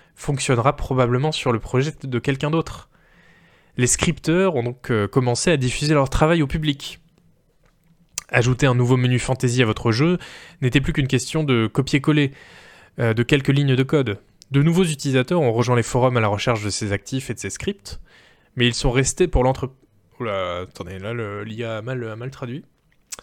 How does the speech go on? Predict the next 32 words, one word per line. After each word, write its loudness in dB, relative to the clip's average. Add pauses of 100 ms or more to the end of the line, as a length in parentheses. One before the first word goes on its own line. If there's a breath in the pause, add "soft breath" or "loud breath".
(840 loud breath)
Euh, 0
de -4
nouveaux -4
utilisateurs -2
ont 0
rejoint -2
les 0
forums, -2
euh, -2 (120)
pour, -10
en -6
cherchant, -2
euh, -4
ces -10
nouveaux 0
assets 0
et -10
ces -10
nouveaux -6
scripts, -8 (1200 loud breath)
mais 2
sont 2
restés, 2
euh, 4
pour 0
l'ambiance 0
qu'il -6
y 2
avait 0
dans -2
ces -4
forums. -4